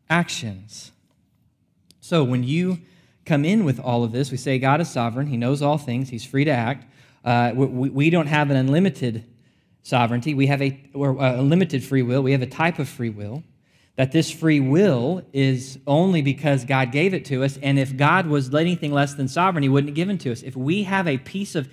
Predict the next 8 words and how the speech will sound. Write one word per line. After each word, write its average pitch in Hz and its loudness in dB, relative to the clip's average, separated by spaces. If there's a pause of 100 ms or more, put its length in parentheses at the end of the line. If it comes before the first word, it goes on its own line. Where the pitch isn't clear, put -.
(200)
if 156 -2
there's 170 2
something 233 -2
I 185 2
know 123 0 (340)
that 151 2
God 160 4
doesn't, 143 0